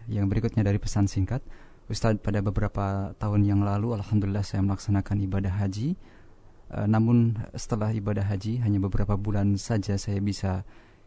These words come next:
eh, merasakan istiqomah dan kekhusyuan di dalam beribadah. Untuk selanjutnya, eh, bahkan begitu berat, eh, ujian serta, eh, halangan di dalam melaksanakan ibadah yang istiqomah.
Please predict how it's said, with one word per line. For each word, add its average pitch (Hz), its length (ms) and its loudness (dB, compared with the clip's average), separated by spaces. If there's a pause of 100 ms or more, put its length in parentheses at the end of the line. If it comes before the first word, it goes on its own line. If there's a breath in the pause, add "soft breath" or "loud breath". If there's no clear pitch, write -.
(280 soft breath)
eh, 101 320 -2
merasakan 110 560 0
istiqomah 104 560 0
dan 101 240 0
kekhusyuan 113 560 -2
di 98 160 0
dalam 98 240 0
beribadah. 95 560 0 (400 soft breath)
Untuk 104 240 0
selanjutnya, 110 720 0 (240)
eh, - 80 -8
bahkan 107 400 0
begitu 104 480 0
berat, 117 320 4 (580 soft breath)
eh, 98 240 -4
ujian 104 640 0
serta, 98 560 0 (560 soft breath)
eh, 101 480 -2 (1120 soft breath)
halangan 107 320 6
di 101 100 2
dalam 98 480 2
melaksanakan 98 800 2
ibadah 101 540 -2
yang 95 260 0
istiqomah. 95 540 -2